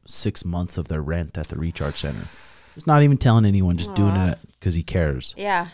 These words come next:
Speaker 1: So he, he does have a lot of love.
Speaker 2: That's a huge, huge quality. Generosity is a beautiful quality.
Speaker 1: Yeah. Okay, this one's for J X here. Any plans for making product,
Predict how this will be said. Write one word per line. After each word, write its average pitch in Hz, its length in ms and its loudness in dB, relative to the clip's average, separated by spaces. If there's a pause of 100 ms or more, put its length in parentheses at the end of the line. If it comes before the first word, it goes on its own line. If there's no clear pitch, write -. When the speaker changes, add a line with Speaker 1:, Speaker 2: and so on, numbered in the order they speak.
(200)
Speaker 1:
So - 180 -4
he, 110 200 2
he 147 140 2
does 123 280 4
have 104 120 0
a 92 40 0
lot 85 200 0
of 82 60 -2
love. 76 300 -2
Speaker 2:
That's 220 200 -8
a 247 60 -6
huge, 226 380 -10 (340)
huge 240 380 -8
quality. 175 440 -8
Generosity 196 800 -8
is - 220 -14
a - 140 -16 (180)
beautiful 180 380 -10
quality. - 540 -16 (220)
Speaker 1:
Yeah. 71 260 -10 (800)
Okay, 98 360 -2
this 98 240 -2
one's 90 160 -6
for 85 120 -4
J 82 340 -2
X 90 280 -2
here. 78 240 -4
Any 104 180 -2
plans 101 380 -4
for 92 140 -4
making 90 380 -6
product, 90 760 -2